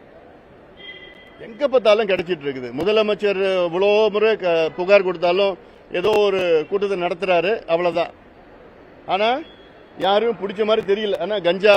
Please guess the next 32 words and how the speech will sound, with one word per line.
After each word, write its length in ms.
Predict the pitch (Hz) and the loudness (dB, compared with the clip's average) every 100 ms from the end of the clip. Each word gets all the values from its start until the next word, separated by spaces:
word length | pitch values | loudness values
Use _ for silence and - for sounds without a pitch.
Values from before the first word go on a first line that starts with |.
| 175 | 6
ஒன் 180 | 175 185 | 2 0
பாயிண்ட் 320 | 185 190 160 | 0 0 -2
ஒன், 240 | 180 196 190 | -6 -6 -6
டூ 100 | 202 | -4
பாயிண்ட் 300 | 196 185 180 | -2 -2 -2
ஓ, 80 | 190 | -4
த்ரீ 140 | 180 190 | -4 -8
பாயிண்ட் 240 | 175 180 175 | -4 -4 -2
ஓ, 100 | 190 | -4
ஃபோர் 200 | 165 185 | -4 -6
பாயிண்ட் 240 | 180 180 170 | -4 -4 -4
ஓ, 100 | 180 | -6
ஃபைவ் 180 | 175 180 | -4 -2
பாயிண்ட் 260 | 180 175 160 | -2 -2 -2
ஓன்னு 300 | 180 208 226 165 - - - - | -4 -2 -4 -6 -12 -20 -16 -10
அப்பப்போ 300 | 165 190 208 | -6 0 0
ஒரு 100 | 196 | 2
கஞ்சா 280 | 170 175 190 | 0 0 2
டிரைவ். 380 | 175 143 185 175 - - - - - - - - - | 0 2 0 0 -8 -20 -20 -20 -20 -20 -20 -20 -8
அதுல 240 | 151 180 180 | 0 2 4
ஒரு 120 | 170 | 4
ஐயாயிரம் 340 | 165 170 165 | 4 2 2
பேர் 180 | 165 196 | -2 -4
பிடிக்கிறாங்க, 420 | 180 185 185 175 185 214 180 | -4 -2 0 0 -2 -4 -6
பிடிச்சி 240 | 175 190 | -6 -2
அவங்க 240 | 196 180 160 | 0 0 0
பதினஞ்சு 300 | 165 170 165 | 4 2 2
நாள்ல 200 | 170 196 170 | 0 0 2
வெளியில 260 | 190 180 | 2 2
வந்துடுறாங்க. 420 | 156 147 139 131 120 - - - - - - - - - - - - - | 0 -2 -4 -6 -12 -16 -20 -20 -20 -20 -20 -20 -20 -20 -20 -20 -16 -6
ஏன்னா 160 | 202 190 202 175 - - - - - - - | -2 0 -2 -6 -14 -20 -20 -20 -20 -20 -10
இந்த 240 | 165 156 | -6 0